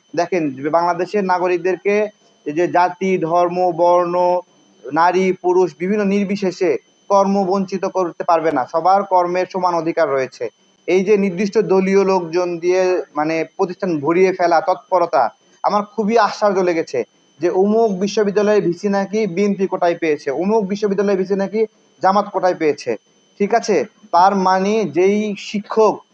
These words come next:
রাজনীতি করে না, তাহলে সে একটা, একজন ভালো শিক্ষক, তার ভিসি হওয়ার অধিকার নাই। চিন্তা করেন, তার মানে,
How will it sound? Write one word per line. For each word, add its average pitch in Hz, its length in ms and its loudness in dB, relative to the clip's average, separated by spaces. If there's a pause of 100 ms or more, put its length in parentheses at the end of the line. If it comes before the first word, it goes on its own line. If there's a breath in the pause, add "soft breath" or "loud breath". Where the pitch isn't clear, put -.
(240)
রাজনীতি 190 500 2
করে 196 260 4
না, 165 160 2 (680)
তাহলে 190 320 4 (100)
সে 202 220 -4 (160)
একটা, 160 260 0
একজন 175 260 -2
ভালো 170 260 2
শিক্ষক, 202 360 -4 (360)
তার 196 160 4
ভিসি 170 300 -2
হওয়ার 185 200 4
অধিকার 175 360 0
নাই। 120 200 -2 (600)
চিন্তা 208 240 2
করেন, 208 280 4
তার 185 200 2
মানে, 214 240 2